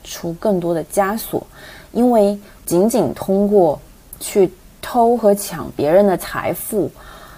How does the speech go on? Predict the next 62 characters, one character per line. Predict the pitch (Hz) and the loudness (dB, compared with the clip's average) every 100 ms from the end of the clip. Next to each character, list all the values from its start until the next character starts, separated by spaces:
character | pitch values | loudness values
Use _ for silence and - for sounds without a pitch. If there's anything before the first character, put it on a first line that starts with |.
| - | -20
是 | - - 262 | -12 -4 2
没 | 214 165 185 | 4 4 6
有 | 294 | 6
办 | 185 190 170 | 4 2 -2
法 | 165 113 | -2 -6
达 | - - | -6 -6
到 | 175 160 | -4 -4
终 | - 247 294 | -2 0 2
极 | 302 139 | 2 -2
的 | 117 | -6
自 | 104 - - | -8 -8 -8
由 | 127 - | -6 -6
的。 | - - - - - - - | -8 -12 -16 -20 -20 -20 -2
一 | 175 | -2
句 | 156 202 | 0 2
非 | 220 | 2
常 | 208 170 | 2 0
经 | 170 196 233 | -2 0 0
典 | 220 - | 0 -2
的 | - | -10
话： | - 135 - | -10 -12 -2
没 | 190 190 277 | 2 6 6
有 | 214 | 6
人 | 160 156 156 | 2 -2 -4
能 | 147 147 | -6 -6
得 | 160 127 | -4 -2
到 | 175 165 | 0 0
任 | 240 214 | 2 0
何 | - 82 | -2 -8
东 | 95 135 | -8 -8
西， | - - | -8 -12
除 | - 147 | -8 -8
非 | 151 196 | -2 -2
他 | - 180 - | -2 -6 -6
配 | - 202 | -2 0
得 | 143 | 0
上 | - 151 139 | -4 -6 -6
拥 | 151 165 | -4 -4
有。 | 170 - - - | -6 -8 -16 -6
我 | - | 0
觉 | 185 | 4
得 | 202 | 4
这 | 202 277 | 4 2
句 | 220 | 2
话 | 214 233 | 0 0
真 | 202 220 | 0 0
的 | 208 | 0
非 | 208 202 | 0 0
常 | 160 135 | -2 -8
妙， | 147 143 - - - - | -8 -10 -12 -18 -20 -8
没 | - 185 180 269 | 0 4 6 6
有 | 233 160 | 4 2
人 | 147 139 147 | 0 -2 -4
能 | 147 156 | -6 -6
得 | 143 135 | -4 -4
到 | 143 143 | -2 -2
任 | 143 196 175 | -2 0 -2
何 | 135 107 | -2 -6
东 | 110 127 143 | -6 -6 -8
西， | - - - - | -12 -14 -16 -18
除 | - - 156 | -14 -10 -8
非 | - 180 175 | -2 0 0